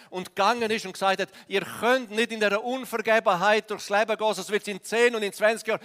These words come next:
wird sich Geschichte wiederholen. Ihr müsst einander vergeben. Und wenn ihr wollt, dass Gott euch vergibt, dann müsst ihr einem anderen vergeben, was er euch angetan hat. Wenn ihr nicht vergebt, kann Vater im Himmel auch nicht vergeben.“ Und das sind die Leute auf die Knie. Und heute ist Ruanda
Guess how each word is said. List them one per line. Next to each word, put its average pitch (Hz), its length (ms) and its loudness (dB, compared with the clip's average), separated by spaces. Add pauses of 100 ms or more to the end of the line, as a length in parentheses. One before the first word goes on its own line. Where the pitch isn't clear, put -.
(200)
wird 196 200 -2
sich 185 180 -8
Geschichte - 440 -4
wiederholen. 190 460 -4 (240)
Ihr 202 200 0
müsst 233 560 -2
einander 214 420 0
vergeben. 208 340 0
Und 196 80 -4
wenn 214 140 -2
ihr 190 140 -4
wollt, 247 300 2
dass - 160 -6
Gott 240 240 -2
euch 220 100 -4
vergibt, 208 320 -6 (200)
dann 214 160 0
müsst 233 500 -2
ihr 214 120 0 (140)
einem 196 160 -4
anderen 214 400 2
vergeben, 190 400 0
was 185 120 -8
er 190 80 0
euch 185 160 0
angetan 190 420 -2
hat. - 280 -8 (600)
Wenn 185 140 -2
ihr 262 220 2
nicht 262 140 0
vergebt, 220 340 0
kann 214 160 -4
Vater 220 380 -2
im 196 80 -2
Himmel 208 180 -2
auch 190 140 -2
nicht 185 140 -10
vergeben.“ 156 360 -10 (500)
Und 135 80 -20
das 151 100 -12
sind 175 160 -10
die 175 60 -8
Leute 185 180 -8
auf - 100 -18
die - 80 -20
Knie. 160 280 -12 (200)
Und 131 180 -14
heute - 360 -10 (640)
ist 135 160 -12
Ruanda 143 600 -6